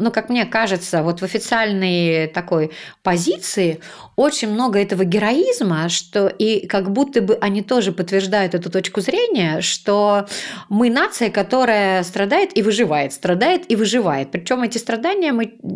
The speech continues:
если нам не устраивают вовне, мы их сами устроим. Ну, э, внутри себя, да, или привлекая какие-то внешние силы, потому что мы отлично это умеем. Мы только через это можем жить, можем через это себя чувствовать.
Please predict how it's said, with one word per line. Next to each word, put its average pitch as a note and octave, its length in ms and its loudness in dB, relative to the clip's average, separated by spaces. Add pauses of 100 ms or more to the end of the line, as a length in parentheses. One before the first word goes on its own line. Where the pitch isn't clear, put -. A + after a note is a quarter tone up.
(100)
если A3+ 280 0
нам G#3 240 -2
не G3+ 60 2
устраивают F#3+ 520 -2
вовне, F4 440 0
мы C#4 140 0
их - 80 -2
сами - 300 -4
устроим. E3+ 500 -2 (320)
Ну, F#3 320 -6 (680)
э, E3+ 340 0
внутри C4+ 580 2
себя, C#4 500 2
да, C4+ 300 2
или A3+ 240 2
привлекая E3+ 580 -2
какие-то E3 400 -6
внешние D3+ 460 -6
силы, D3 320 -8
потому G#3 220 -8
что F#3+ 140 -2
мы F3+ 100 -2
отлично F3 420 -6
это D3 200 -6
умеем. D3+ 420 -8
Мы E3+ 80 0
только F3+ 240 0
через F#3+ 300 -2
это A#3+ 220 -2
можем E3 320 -2
жить, B3+ 260 -4
можем E3 280 -2
через E3 260 -4
это F#3 160 -4
себя E3 240 -6
чувствовать. - 520 -10